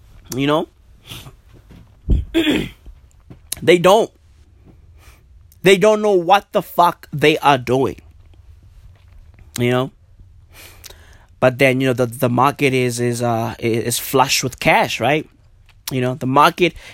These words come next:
is flush with cash, and these kids will buy anything. It is what it is. <clears throat> That's capitalism, right? That's how the game goes. You know?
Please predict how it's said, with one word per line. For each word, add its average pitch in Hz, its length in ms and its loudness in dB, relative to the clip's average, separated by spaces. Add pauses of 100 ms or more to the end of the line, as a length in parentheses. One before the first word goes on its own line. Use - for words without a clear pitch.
is 113 160 -4
flush - 500 -2
with 147 200 -2
cash, 120 560 -2 (920)
and 131 220 0
these 135 220 -2
kids 127 500 -2 (800)
will 139 200 2
buy 113 480 -2 (220)
anything. - 520 -2 (440)
It 175 160 0
is 240 160 -2
what 226 160 0
it 214 80 -4
is. 262 300 -6 (120)
<clears throat> 277 520 -2 (1400)
That's 160 160 0
capitalism, 117 800 -2
right? 147 340 -2
That's 127 140 -4
how 156 80 2
the 151 100 0
game 147 320 -2
goes. 107 340 -4 (640)
You 127 160 -4
know? 139 220 -2